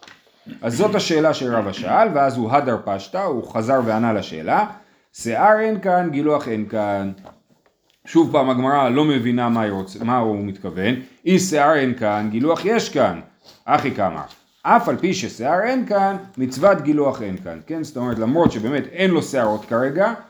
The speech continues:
הוא הגיע למצב שאין לו שערות, אבל הוא לא עשה גילוח, ולכן, אה, אה, זה נחשב ש-, אה, הוא צריך עדיין לעשות גילוח, ולכאורה הוא יצטרך לחכות שיגדלו לו השערות, יכול להיות שהוא יצטרך לחכות אפילו שלושים יום,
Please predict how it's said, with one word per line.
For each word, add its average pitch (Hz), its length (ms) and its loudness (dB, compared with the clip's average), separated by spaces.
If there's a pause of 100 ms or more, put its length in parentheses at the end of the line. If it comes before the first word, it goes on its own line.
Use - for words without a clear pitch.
הוא 117 120 -4
הגיע 160 220 4
למצב 175 340 0
שאין 185 160 -4
לו 202 80 -2
שערות, 208 400 2
אבל 185 220 2
הוא 175 100 2
לא 170 120 4
עשה 156 160 -4
גילוח, 135 440 0 (300)
ולכן, 185 400 -2 (360)
אה, 131 60 -8 (300)
אה, 127 340 0
זה 123 140 -2
נחשב 170 420 2 (340)
ש-, - 140 -10 (400)
אה, 120 400 -2
הוא 131 220 -2
צריך 123 300 2
עדיין 143 320 0
לעשות 127 280 0
גילוח, 175 440 2
ולכאורה 123 800 -2
הוא 170 100 2
יצטרך 165 300 -8
לחכות 160 240 -4
שיגדלו 156 360 -2
לו 156 100 0
השערות, 143 500 0
יכול 110 220 -4
להיות 123 100 -4
שהוא 123 100 -10
יצטרך 113 200 -10
לחכות 117 220 -8
אפילו 127 220 -8
שלושים 127 360 -4
יום, 139 240 2